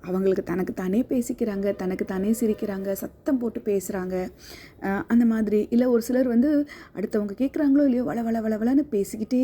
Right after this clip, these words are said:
இருப்பாங்க. அந்த வார்த்தைகள் வந்து அவங்களுக்கு அடுத்தவங்க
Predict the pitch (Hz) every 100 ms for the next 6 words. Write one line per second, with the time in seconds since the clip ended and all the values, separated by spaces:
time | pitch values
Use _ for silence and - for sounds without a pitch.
0 | 269 254 220 214 185 - - _ - -
1 | - _ 185 196 220 285 - 277 240 208
2 | 208 262 214 196 196 196 180 202 247 233